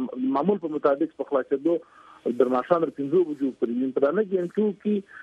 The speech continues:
پوره پوله خلاصه کړل، پس پوله کم چارواکي چې دي،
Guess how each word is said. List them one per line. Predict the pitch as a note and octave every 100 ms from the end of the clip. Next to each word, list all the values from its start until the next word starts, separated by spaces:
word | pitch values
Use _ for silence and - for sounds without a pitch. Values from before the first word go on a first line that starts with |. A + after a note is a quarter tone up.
| - _ -
پوره | G3 G3+
پوله | G#3 F#3+
خلاصه | E3+ F#3 F#3 F#3
کړل، | F#3 E3+ F#3+
پس | - -
پوله | F#3 F3+ - _ _ _ _ _ _ -
کم | E3+ E3+
چارواکي | D3+ E3 F3 -
چې | F3 E3+
دي، | E3